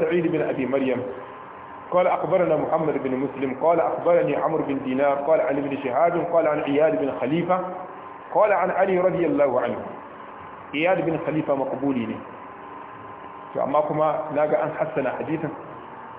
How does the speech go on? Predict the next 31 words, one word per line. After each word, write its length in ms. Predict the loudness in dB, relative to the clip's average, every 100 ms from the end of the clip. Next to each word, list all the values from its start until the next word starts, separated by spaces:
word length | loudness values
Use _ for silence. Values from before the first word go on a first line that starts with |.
| -16 -16 -16 -16 -16 -4
Ala 160 | 0 2
ayyati 300 | 2 2 0 0
halin, 260 | 2 0 -2 -6 -12 -14 -14 -14 -16 -6 0
Sayyidina 360 | 2 4 4 4
Ali 180 | 4 4
radiyallahu 560 | 4 4 4 4 4 2
anhu 180 | 0 2
ya 180 | 4 4
ce, 160 | 2 -6 -4
Iyad 280 | 2 4 4
bin 140 | 2 0
Khalifa 360 | 0 0 2
ya 140 | 4 4 2
ce 80 | 2
ya 240 | 6 6 6
ji 280 | 4 2 -2 -6 -2
Sayyidina 400 | 0 2 2 2
Ali, 200 | 0 -2 -8 -12 -2
sahabin 340 | 2 2 2 0 -2
Annabi 220 | -2 -2 -2
sallallahu 360 | 0 2 2 2
alaihi 240 | 0 -4
wasallam, 320 | -2 0 0 -2 -8 -12 -14 -16 -16 -16 -16 -18 -16 -16 -16 -4
annahu 300 | 2 4 2 2
sami'ahu 480 | 2 4 4 4 2
bi 80 | 0
Siffin 400 | -2 -2 0 2 4
yaqul, 380 | 2 2 -2 -4 -2
cewa 300 | 2 6 6
ya 300 | 8 6 6
ji 120 | 4